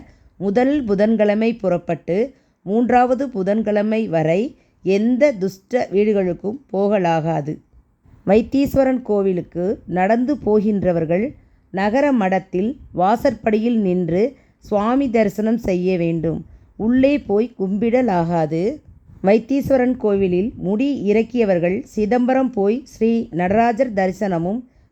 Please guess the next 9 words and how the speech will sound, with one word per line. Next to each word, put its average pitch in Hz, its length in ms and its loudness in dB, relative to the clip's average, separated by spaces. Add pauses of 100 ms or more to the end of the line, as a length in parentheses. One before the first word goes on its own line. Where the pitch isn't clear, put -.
(140)
தில்லை 262 320 4 (100)
காளி 214 440 -2
தரிசனமும் 190 640 -4
செய்து 208 400 -4
வர 190 220 2
வேண்டும். 165 440 0 (1120)
ஒவ்வொரு 226 480 4 (100)
ஊரிலும் 208 460 0 (100)
மாலை 202 360 0